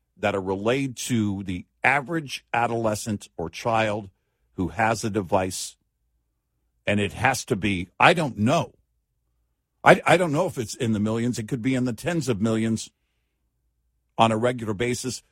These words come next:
And daily, it's nonstop. It's nonstop. It's nonstop. And, you know, they mentioned the selfies here. And then you've got to measure yourself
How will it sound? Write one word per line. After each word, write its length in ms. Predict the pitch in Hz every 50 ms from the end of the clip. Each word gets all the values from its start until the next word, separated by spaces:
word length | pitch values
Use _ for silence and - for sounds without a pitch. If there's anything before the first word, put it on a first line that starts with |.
| _ _ _ _ _ _
And 400 | 117 113 110 110 107 110 104 113 - _ 95 87 - _
daily, 500 | - 147 151 170 170 143 107 95 95 95
it's 240 | 95 - - - - _ -
nonstop. 800 | 95 107 120 139 151 151 147 - - - 143 113 92 - -
It's 160 | 87 82 - -
nonstop. 640 | 131 139 139 147 139 - - - 131 101 80 -
It's 160 | - 98 - -
nonstop. 640 | 127 127 131 135 135 123 - - 143 120 90 82 -
And, 240 | 95 92 92 90 90 - _ _ _ _
you 100 | 95 101
know, 100 | 98 104
they 140 | 101 101 104
mentioned 380 | 104 104 107 104 - - 107 104
the 60 | 104
selfies 500 | - - 175 175 160 - 113 90 - -
here. 240 | 98 76 60 - -
And 80 | - 92
then 220 | 131 160 180 160
you've 140 | 139 135 113
got 120 | 110 131 117
to 60 | 117
measure 420 | 117 117 131 170 190 175 139 127
yourself 480 | 113 110 107 104 - - 110 104 92